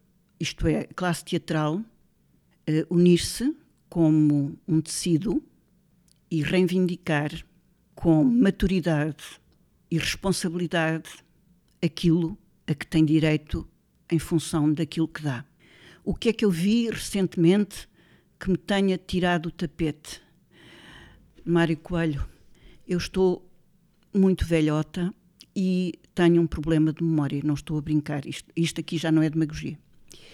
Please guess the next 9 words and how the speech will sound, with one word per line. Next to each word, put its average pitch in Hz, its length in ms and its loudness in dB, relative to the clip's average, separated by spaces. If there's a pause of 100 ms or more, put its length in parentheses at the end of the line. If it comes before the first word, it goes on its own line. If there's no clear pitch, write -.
(720)
Eh, 175 260 4
e 175 140 2
esqueço-me, 190 760 2 (300)
eh, 156 500 0
dos 160 220 -6
títulos, 160 420 -2
das 160 140 -4
coisas, 170 300 -2
esqueço-me. 156 500 -2